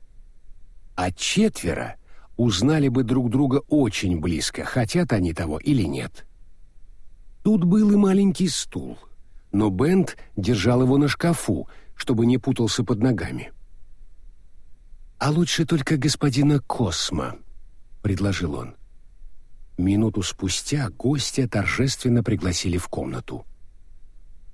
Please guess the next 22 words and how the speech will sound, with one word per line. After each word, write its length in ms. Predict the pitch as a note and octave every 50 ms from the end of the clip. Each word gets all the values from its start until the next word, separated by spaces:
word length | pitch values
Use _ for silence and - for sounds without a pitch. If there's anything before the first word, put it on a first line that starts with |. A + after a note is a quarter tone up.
| - - -
«Какое 420 | - G2 G2+ F#2+ - C#3 C3 B2+
чудесное 600 | A2 - C#3+ C#3+ C3 C#3+ C3 G#2+ - - B2 A#2+
у 60 | A#2+
тебя 320 | G#2+ - A#2 A2 B2 A#2+ A#2
гнездышко, 840 | F#2+ A2+ A#2+ C#3+ C#3+ A#2 F#2 - - D#2+ - - - - C#2+ - - - - - - - - - -
господин 640 | - F#2 A2 - - - A2 G#2 F#2+ G#2 G2 G2 G2 F2
Бент», 500 | C#2+ C2+ C2+ C2 B1+ C2 - - - - - - - - - - - -
начал 400 | F#2+ F#2+ F2+ E2+ - - E2+ D#2+
Космо. 500 | - - C2+ - - - - - - - - - - - - - - - - - - -
«Удобно, 960 | - G2 E2+ D2+ D2+ - F#2 F2+ G#2+ C3 D3+ D#3 D#3 E3+ E3 C#3+ G#2+ E2 D2
когда 580 | - - G#2 F2+ F2+ F2+ G#2 G2+ F#2+ F2+ F#2+ - - - - - A#2 A#2 G#2 F#2 - - -
<clears throat> 560 | - - - - - - - - - - -
все 180 | - - E3 -
под 140 | - E3 D3+
рукой», 540 | E3+ F#3 - - E3+ D3+ F#2+ F2 E2+ E2+ - - - - - - - - - -
сказал 400 | - - - G2 F2+ A2 G2+ F#2+
Бент 420 | F2+ G2+ D3 E3 E3 D#3 - - - - - - - - - - - -
и 260 | C4 C4 C4 - -
снял 460 | - - - - - C3 B2+ A2+ G#2+
стул 340 | - - - - C3+ B2+ A2
со 180 | - - B2+
шкафа. 520 | A2+ - - - F#2+ - - - - -